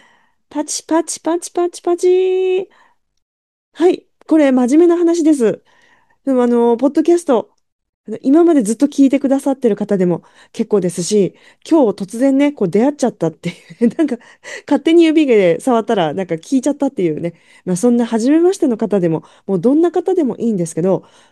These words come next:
ちょっと私と協業してやってもいいかもっていう方、ぜひ、あの、ここで、あの、い-、止めずにですね、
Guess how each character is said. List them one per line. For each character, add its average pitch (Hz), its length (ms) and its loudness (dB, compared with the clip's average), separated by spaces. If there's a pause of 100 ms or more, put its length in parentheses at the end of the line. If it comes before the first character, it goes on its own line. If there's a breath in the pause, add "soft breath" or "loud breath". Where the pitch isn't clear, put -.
(200 soft breath)
ち 339 80 0
ょ - 20 4
っ - 20 -6
と 277 140 0
私 233 420 -4
と 403 340 -2 (260)
協 381 300 2
業 392 360 0 (200)
し - 120 -18
て 370 100 4
や 381 140 2
っ 381 40 -10
て 381 140 -2
も 269 140 0
い 311 160 4
い 311 40 2
か 262 120 0
も 180 140 2
っ - 20 -4
て - 180 -4
い 190 80 4
う 185 80 2
方、 175 380 -2 (220 soft breath)
ぜ 302 160 4
ひ、 330 320 2
あ 214 100 0
の、 214 140 0
こ 233 100 -6
こ 311 120 2
で、 294 420 2
あ 233 60 0
の、 226 100 2
い-、 226 220 -4 (120)
止 - 100 0
め 330 140 6
ず 349 120 4
に 370 140 8
で - 60 -20
す 240 60 0
ね、 214 100 0